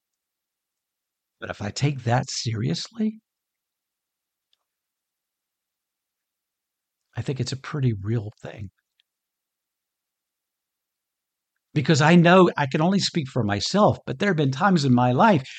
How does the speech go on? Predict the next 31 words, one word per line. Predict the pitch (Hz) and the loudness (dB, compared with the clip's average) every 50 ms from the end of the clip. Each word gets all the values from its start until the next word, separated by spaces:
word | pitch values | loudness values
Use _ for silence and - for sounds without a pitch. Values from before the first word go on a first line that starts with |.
| - - | -10 -4
when | - 139 139 139 | 0 0 2 4
I | 156 180 220 233 | 6 6 6 6
put | 240 - - 208 190 165 - - | 4 4 4 6 6 6 6 4
all | 151 175 202 202 | 4 6 6 6
types | 190 - - 180 202 247 196 - - | 4 4 6 8 8 8 6 4 2
of | 165 131 135 | 0 0 0
things | - 160 151 147 139 135 | 0 2 2 2 0 0
probably, | - - - 202 214 208 214 185 196 170 165 170 175 160 160 147 135 - _ _ _ - | -2 0 4 4 6 6 6 6 4 2 2 2 2 2 2 2 -2 -6 _ _ _ -10
well, | - 175 180 | -4 0 2
I, | 190 247 - | 2 2 2
not | - 294 311 - - | 0 0 -2 -2 0
probably, | - 147 120 113 120 165 175 196 240 254 247 254 - - | 0 0 0 2 2 2 2 4 4 2 2 0 -4 -6
assuredly, | - - - - 294 277 269 196 139 120 117 95 - - - - - | -4 -2 0 0 2 2 2 2 2 2 -2 -4 -6 -12 -20 -4 2
I | - 214 247 | 4 4 6
put | 247 - 247 247 | 6 6 4 4
other | - - 196 226 240 285 254 | 4 4 2 2 2 2 0
things | 190 - - - 262 311 320 285 220 170 131 123 113 - - - - - - - _ _ _ _ | -2 -2 -6 -6 -2 0 4 4 6 6 4 2 0 -2 -10 -14 -18 -20 -20 -20 _ _ _ _
above | - 170 156 147 139 127 - - _ _ - | 4 6 6 6 4 2 -2 -8 _ _ 0
God | 170 127 143 135 127 117 110 - | 4 6 8 8 6 6 2 0
in | - - 135 127 | -2 0 2 2
my | 120 120 117 | 4 2 2
life | 113 113 110 110 - - | 0 -2 -2 -4 -6 -8
at | 131 | -10
times. | - 120 117 110 92 - 127 135 - - - - _ _ _ - - - - - | -8 -6 -4 -4 -6 -6 -10 -14 -16 -18 -20 -20 _ _ _ -20 -20 -20 -10 -4
Whether | 127 131 160 196 220 220 220 | 2 6 10 10 10 12 10
it's | 196 175 - - 170 | 8 8 6 4 4
myself, | 156 156 143 135 135 135 - - - - 147 143 151 240 254 247 - - - - _ _ - - - - - | 4 6 8 8 8 6 6 4 4 4 6 6 6 4 4 0 -6 -14 -18 -20 _ _ -20 -20 -20 -16 -8
whether | - 139 160 175 180 160 165 156 | 0 4 8 8 8 8 8 8
it's | 147 143 135 - - - - _ _ _ - | 6 6 6 2 0 0 -2 _ _ _ 0
my | 123 123 123 | 2 2 0
family, | - - - - 185 190 208 220 220 226 247 254 269 277 254 | 0 0 4 6 6 8 8 8 8 8 8 6 6 4 0